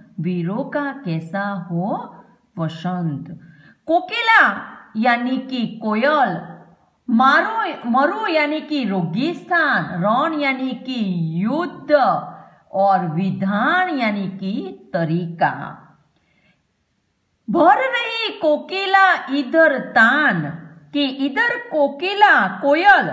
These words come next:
तान भर भर कर कूक रही है, मारू बाजे पर उधर गान, यानी कि उधर युद्ध के बाजे बज रहे हैं।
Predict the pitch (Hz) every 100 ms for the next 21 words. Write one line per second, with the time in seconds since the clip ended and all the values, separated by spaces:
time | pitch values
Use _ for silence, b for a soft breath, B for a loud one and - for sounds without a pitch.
0 | - - B B B B - 330 381 480
1 | 466 220 233 254 349 415 226 240 302 -
2 | 381 370 - - 254 285 - 392 370 294
3 | 320 311 269 247 202 165 - - - b
4 | b b 214 247 262 302 339 320 240 196
5 | 170 254 302 - 294 277 247 - 214 160
6 | 220 302 359 349 311 269 185 143 156 -
7 | - - 202 196 202 196 226 190 202 180
8 | 208 196 165 170 226 349 403 392 349 240
9 | 220 208 240 185 160 165 208 269 311 359
10 | 359 381 330 180 - -